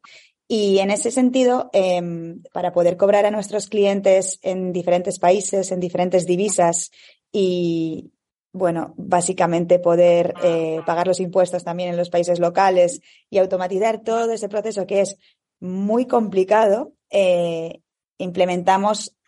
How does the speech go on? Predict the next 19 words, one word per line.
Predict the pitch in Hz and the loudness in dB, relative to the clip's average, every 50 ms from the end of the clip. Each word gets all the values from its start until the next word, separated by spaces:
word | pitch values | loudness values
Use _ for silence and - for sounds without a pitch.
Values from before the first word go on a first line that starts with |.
| _ | _
muchísimos | - 196 190 190 196 190 190 196 196 - 226 226 226 226 | -8 -8 -6 -4 -2 -4 -4 -4 -4 -2 -2 -2 -2 -2
procesadores | 226 214 220 208 214 208 208 208 226 226 | -4 -4 0 2 4 4 4 4 2 0
y | 214 | 0
creamos | - 185 180 175 180 185 180 - - _ _ _ _ _ | 2 2 2 2 0 -2 -4 -6 -12 _ _ _ _ _
una | 202 202 196 | -2 0 0
infraestructura | 196 185 202 196 190 - - 202 185 - 202 196 190 | 0 2 2 0 0 0 -4 -4 0 2 4 6 6
de | 190 185 185 | 6 4 4
cobros, | 190 190 185 196 202 208 202 - - _ | 4 2 4 4 2 2 0 -4 -10 _
pues, | - 180 170 165 160 - - - - | -2 -2 -2 -2 -4 -8 -10 -8 -6
eh, | 175 170 165 160 160 156 151 147 151 147 139 151 160 160 _ _ _ _ _ _ _ _ _ _ _ _ _ _ _ _ - | -4 -4 -4 -4 -4 -6 -6 -8 -8 -8 -10 -12 -14 -18 _ _ _ _ _ _ _ _ _ _ _ _ _ _ _ _ -8
de | 175 170 170 160 160 156 151 | -6 -6 -4 -4 -2 -2 -2
la | 147 143 139 147 | -2 -4 -4 -2
leche, | 160 160 156 156 - 147 139 147 | -4 -4 -4 -6 -10 -10 -8 -4
¿no? | 175 226 226 | -2 -2 -2
Así | 190 175 - - 175 165 | 0 -2 -2 0 0 2
<laughs> | |
hablando | 151 156 170 175 - 202 185 196 220 | 2 2 2 2 2 0 2 4 4
en | 208 196 175 | 4 2 2
plata. | 190 175 165 160 156 151 - - - | 2 2 2 2 2 0 -2 -6 -8